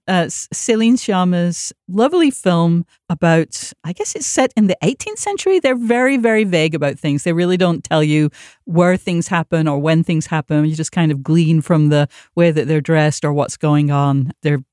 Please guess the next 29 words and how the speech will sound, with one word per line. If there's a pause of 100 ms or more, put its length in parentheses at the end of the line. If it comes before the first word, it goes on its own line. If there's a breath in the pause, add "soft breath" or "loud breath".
(140)
general
time
period. (300 loud breath)
But
let's
just
say
it's
in
long
dress
time. (360 loud breath)
And (260)
it's (460)
both
very
romantic,
two
women (340 soft breath)
falling
in
love, (120)
but
it's (100)
also (420)
very
sort
of
real.